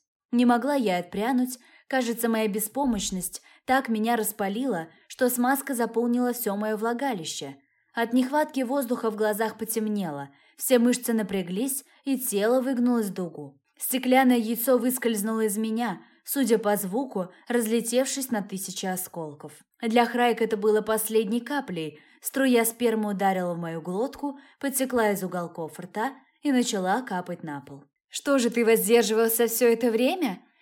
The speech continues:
с хитрой улыбкой спросила, когда мы немного отдышались. «А ты бы ревновала?» вторя моей интонации, спросил Храйк. «Развяжешь меня, чтобы я показала тебе, как сильно я скучала?»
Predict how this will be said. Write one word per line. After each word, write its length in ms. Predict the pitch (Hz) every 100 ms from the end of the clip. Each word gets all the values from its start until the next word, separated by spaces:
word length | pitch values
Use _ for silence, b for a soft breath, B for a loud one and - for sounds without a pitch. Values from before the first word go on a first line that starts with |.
| b
с 120 | -
хитрой 400 | - 262 196 208
улыбкой 480 | 202 220 220 277 349
спросила, 720 | 330 - 208 202 254 294 185 B B -
когда 320 | 262 220 214
мы 120 | 208
немного 520 | 196 180 170 185 240
отдышались. 840 | 233 180 185 - 160 143 143 - - _ _ _
«А 120 | -
ты 160 | 208 220
бы 300 | 180 196 185
ревновала?» 720 | 190 185 202 214 277 190 147 _ _
вторя 420 | - 269 254 247
моей 300 | 240 240 240
интонации, 580 | 233 247 254 285 277 202
спросил 480 | 202 202 202 208
Храйк. 480 | 202 190 160 135 - _ _ _ _ _
«Развяжешь 720 | 277 254 226 220 269 294 -
меня, 380 | 202 190 175 165 B B
чтобы 340 | - 320 240
я 140 | 240 226
показала 600 | 226 240 220 277 269 202
тебе, 400 | 214 190 190 185 B B
как 180 | - 226
сильно 320 | - 240 220
я 200 | 220 220
скучала?» 680 | 220 - 254 254 190 165 160